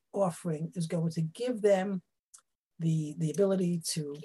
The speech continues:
um, win over the Midianites. It's a very beautiful medrash. I'll just give you the short version. The medrash says that the angel said to God, "You know, you really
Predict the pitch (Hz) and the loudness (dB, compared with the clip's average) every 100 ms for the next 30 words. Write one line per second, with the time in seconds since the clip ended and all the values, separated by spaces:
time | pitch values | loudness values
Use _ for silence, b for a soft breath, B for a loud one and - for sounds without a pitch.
0 | - 135 143 139 170 160 160 160 156 143 | -12 -12 -12 -6 0 2 2 -2 -6 -8
1 | 156 151 139 143 139 160 160 160 175 240 | -8 -8 -8 -10 -12 -12 -8 -6 0 0
2 | 311 254 220 170 160 180 165 160 _ _ | 0 -4 -6 -2 -2 -2 -4 -8 _ _
3 | _ _ - 170 170 247 233 175 160 180 | _ _ -4 -2 -2 -2 0 0 -2 0
4 | 180 165 147 143 131 160 165 b b b | 0 0 -4 -4 -6 -6 -6 b b b
5 | _ - 160 196 233 226 - - 226 202 | _ -6 0 2 0 0 0 2 2 2
6 | 180 185 - 165 165 214 233 220 - 196 | 0 -2 -4 -4 -4 0 2 2 2 0
7 | 165 165 175 175 175 175 170 185 190 294 | -2 -2 -2 -2 0 0 2 0 0 0
8 | 320 | 0